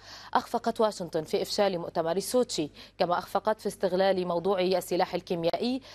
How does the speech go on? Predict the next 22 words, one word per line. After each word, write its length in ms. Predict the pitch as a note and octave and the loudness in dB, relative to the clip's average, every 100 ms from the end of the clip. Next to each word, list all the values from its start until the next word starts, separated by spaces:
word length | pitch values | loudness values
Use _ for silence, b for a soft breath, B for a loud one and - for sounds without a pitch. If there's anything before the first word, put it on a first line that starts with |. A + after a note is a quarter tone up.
| B | B
في 180 | - C4 | 0 2
مجلس 360 | F3+ E3 F#3 A#3+ | 2 0 2 2
الأمن، 340 | B3 C#4+ F3+ B B B | 2 0 -2 B B B
وعجزت 520 | F#3+ G#3+ A3 G#3+ G3 - | 2 2 0 2 2 2
فرنسا 420 | G3 G3 G3 G3+ | 2 2 0 0
عن 240 | G3+ F3+ | 2 0
إيجاد 340 | F#3 F3+ G3 F#3 | -4 2 2 4
بديل 360 | F3 F3 G3+ | 2 2 2
للقرار 580 | G3 F3+ E3+ F#3 G3+ F#3+ | 2 2 0 0 2 2
الأممي 500 | F3+ F3+ F3 A3 B3 B B B | 0 0 0 2 0 B B B
بعيدا 500 | G3 A#3 A3 F3+ E3 | 0 2 0 0 0
عن 160 | D#3 G#3 | 0 0
الفيتو 420 | F#3+ E3+ G#3+ F3+ | 0 0 0 2
الروسي 420 | E3+ E3+ - G#3+ | 2 -2 0 0
من 120 | G3 F3 | 0 -2
خلال 420 | F#3+ G3 F#3+ E3+ | 0 2 2 0
مؤتمر 440 | E3+ - F#3 E3+ | -2 -2 0 0
باريس 420 | E3 F3 A#3+ A#3 B B B A#3+ | 2 2 2 -2 B B B 0
لممارسة 580 | B3+ A3 F#3 F#3+ G#3 F#3+ | 2 4 4 2 0 0
الضغط 380 | E3 F#3+ D#3+ F3+ | 2 2 2 -2
على 280 | D#3+ F3+ | 2 2
دمشق. 360 | E3+ G3 F#3 - | 2 0 -2 -4